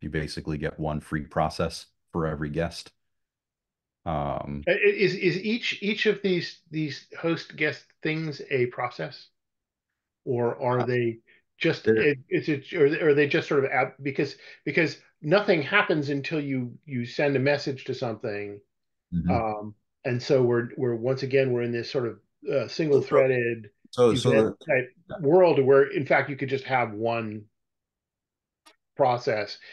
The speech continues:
Speaker 2: It's just which, which box is it doing its work in?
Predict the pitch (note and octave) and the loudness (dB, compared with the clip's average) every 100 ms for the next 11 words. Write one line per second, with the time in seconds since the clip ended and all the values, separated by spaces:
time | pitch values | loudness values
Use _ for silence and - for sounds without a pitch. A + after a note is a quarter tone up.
0 | - - A#2+ - C3 G#2+ A#2+ B2 B2 - | -20 -6 -6 0 0 0 -2 -2 -2 -8
1 | _ _ _ _ _ _ _ - C3+ C3+ | _ _ _ _ _ _ _ -2 -2 -2
2 | - _ _ _ A#2 C#3 B2 C#3+ A#2 A#2 | -10 _ _ _ -2 -2 -2 -6 -4 -6
3 | - _ _ _ _ _ _ _ _ _ | -6 _ _ _ _ _ _ _ _ _
4 | - C3 A#2+ G#2+ - B2 B2 A2 C3 | -4 -2 -2 -6 -4 -4 -4 -12 -16